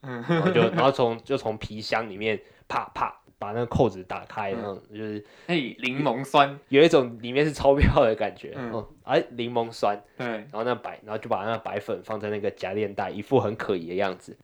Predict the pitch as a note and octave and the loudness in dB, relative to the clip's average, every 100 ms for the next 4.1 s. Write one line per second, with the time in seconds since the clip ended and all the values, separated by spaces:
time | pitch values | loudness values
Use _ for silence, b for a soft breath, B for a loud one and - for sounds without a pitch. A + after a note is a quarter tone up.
0 | - A2+ A#2 B2+ B2+ B2 - D3 D#3 D3+ | -18 -12 -8 -2 0 0 -2 0 2 2
1 | D3 A#2 G3 G3 - C#3 - A#2+ A2+ A2+ | 2 2 2 4 4 0 0 0 2 2
2 | A#2 G#2+ A2 G#2 B2+ B2+ A#2 A2 - F#2+ | 2 0 -2 -2 -6 -6 -6 -6 -2 -2
3 | F2 C3+ A#2 A#2+ G#2+ F#2 G#2+ A#2+ A#2+ A#2+ | 0 -2 0 2 2 2 2 4 2 -2